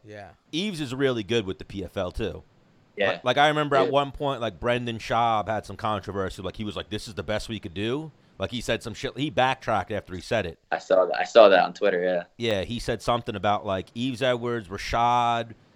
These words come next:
Speaker 2: and someone else were, like, the panel, and he m-, made, like, a black remark, but he was like, "Oh, this is the best they could do. Like, I understand you gotta fill a quota."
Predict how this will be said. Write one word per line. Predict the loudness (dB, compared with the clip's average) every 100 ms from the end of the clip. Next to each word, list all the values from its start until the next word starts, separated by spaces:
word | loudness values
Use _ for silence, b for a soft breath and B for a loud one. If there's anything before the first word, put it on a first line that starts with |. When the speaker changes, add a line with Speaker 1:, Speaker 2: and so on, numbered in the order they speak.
| _ _ _ -8
Speaker 2:
and | -6
someone | -2 -2 0
else | 0 -2 -4 -6
were, | -2
like, | -2 -4
the |
panel, | -4 0 0 -2 -6
and | -8
he |
m-, | -10 -14 -14
made, | -6 -4 -2
like, | -2 -4
a |
black | -2 -2 0 -2
remark, | -4 -4 -4
but | -6
he | -8
was | -6
like, | -4
"Oh, | -4
this | -4 -8
is |
the | -8
best | -4 -4 -4
they | -8
could | -8
do. | -6 -4
Like, | -2 -2
I |
understand | -4 -4 -4 -4
you | -4
gotta | -6 -4
fill | -6 -8
a |
quota." | -4 0 0 0